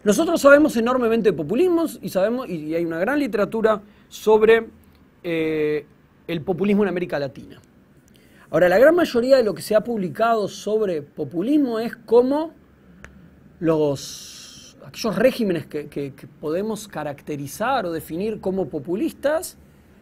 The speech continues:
cómo hacen política interna. ¿Sí? En general, la, las discusiones teóricas es cuáles son aquellas características que hacen que un gobierno sea o no populista y cuáles son esas características, en general,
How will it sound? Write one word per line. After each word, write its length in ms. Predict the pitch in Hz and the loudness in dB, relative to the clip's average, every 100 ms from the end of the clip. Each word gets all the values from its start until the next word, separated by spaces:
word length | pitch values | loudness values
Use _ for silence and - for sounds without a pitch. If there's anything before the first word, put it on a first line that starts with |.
| _ _ - - | _ _ -20 -2
cómo 260 | 302 339 339 | 4 6 6
hacen 300 | 320 320 269 | 4 2 2
política 440 | 214 208 190 185 | 2 0 -4 -2
interna. 400 | 180 160 143 123 - - - - - - - - - _ - - | -2 -2 -4 -6 -14 -20 -20 -20 -20 -20 -20 -20 -20 _ -20 -14
¿Sí? 220 | 330 330 _ - - 165 | -12 -12 _ -20 -16 -10
En 100 | 147 | -4
general, 400 | 170 196 277 277 | 0 6 8 10
la, 160 | 226 | 8
las 180 | 175 151 | 6 0
discusiones 1000 | 156 - 180 - 233 302 359 349 262 - | -4 -8 -10 -6 0 2 4 2 -2 -4
teóricas 580 | 226 311 370 233 214 277 | -2 0 -2 -2 -4 -4
es 160 | 269 - - | -4 -8 -4
cuáles 340 | - 330 359 - | 4 4 4 0
son 280 | 262 294 | 0 2
aquellas 360 | 302 226 262 285 | 2 -2 -4 -2
características 760 | 202 190 151 214 - - - - | -2 -2 0 -2 -2 -4 -6 -6
que 180 | 180 | -2
hacen 640 | 190 220 - 370 370 359 - _ - - - _ _ _ _ _ _ _ _ - | 0 0 -2 -4 -4 -8 -16 _ -20 -20 -20 _ _ _ _ _ _ _ _ 2
que 120 | 202 | 4
un 160 | 311 339 | 6 4
gobierno 340 | 311 311 320 | 4 4 4
sea 180 | - 254 | 4 2
o 40 | |
no 140 | 233 220 | 2 0
populista 560 | 208 180 185 - 330 | 0 0 -2 2 2
y 60 | 269 | 2
cuáles 340 | - 294 349 | 4 4 4
son 140 | 285 302 | 0 0
esas 160 | 277 | 0
características, 580 | 262 220 185 240 311 262 | 0 0 0 -2 -2 -2
en 40 | 214 | -2
general, 460 | 233 339 359 302 | -2 0 -2 -4